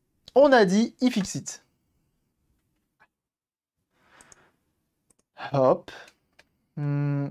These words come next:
D'ailleurs, on remarquera une petite, euh, information, ma foi, intéressante.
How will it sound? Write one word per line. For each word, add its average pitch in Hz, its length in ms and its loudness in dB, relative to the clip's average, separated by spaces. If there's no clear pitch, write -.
D'ailleurs, 185 540 6
on 196 120 4
remarquera 311 540 4
une 262 60 2
petite, 233 300 -6
euh, 180 260 6
information, 180 460 0
ma 170 120 0
foi, 170 160 0
intéressante. 165 580 -2